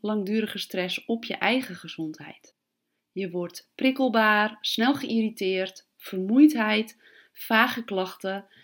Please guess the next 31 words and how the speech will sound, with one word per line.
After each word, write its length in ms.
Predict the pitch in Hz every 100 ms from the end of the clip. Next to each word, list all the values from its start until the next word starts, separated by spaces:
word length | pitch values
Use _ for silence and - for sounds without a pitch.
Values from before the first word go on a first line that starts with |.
| _ -
en 240 | 262 269
krijgt 360 | 220 196 - -
klachten 520 | 208 220 - 190 180
die 140 | 202
je 180 | 190 185
belemmeren 720 | 175 185 190 226 262 214 180 185
om 220 | 185 180
te 100 | 185
genieten 400 | - 190 190 180
van 180 | 180 165
het 120 | 170
leven. 520 | 208 247 226 156 - _ _ _ _ _ _ _ _ _ -
Maar 180 | 226
denk 300 | 262 311 349
ook 200 | - 208
aan 280 | - 208 214 -
het 160 | 196
effect 480 | 214 - 269 269 -
op 140 | -
je 160 | - 202
relatie 680 | 196 196 208 339 - 180 165
en 100 | 180
op 120 | 185
je 120 | 190
gezin. 580 | - 190 240 262 175 - _ _ _ _ _ _ _ _
Die 360 | 208 233 233 -
vermoeidheid 840 | - 226 226 302 311 175 175 214
zorgt 300 | - 240 233
ervoor 320 | - - 202 196
dat 240 | 196 190
je 260 | 202 196